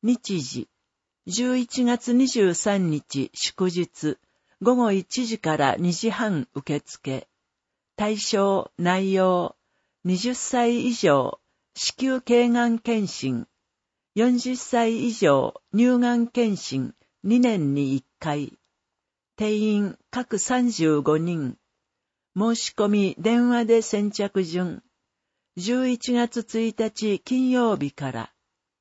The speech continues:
生活習慣病予防教室。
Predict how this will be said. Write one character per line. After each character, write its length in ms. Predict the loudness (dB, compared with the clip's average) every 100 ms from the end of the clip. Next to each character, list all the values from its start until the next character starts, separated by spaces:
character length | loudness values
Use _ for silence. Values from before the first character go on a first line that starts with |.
| _ _ _ _ _ _ _ _ _ _ _ -16
生 300 | -2 0 2
活 300 | 0 -2 -4
習 280 | -2 0 2
慣 400 | 2 2 2 4
病 340 | 4 4 4
予 140 | 2 4
防 240 | 4 4
教 320 | 2 0 0
室。 500 | 0 -6 _ -10 -10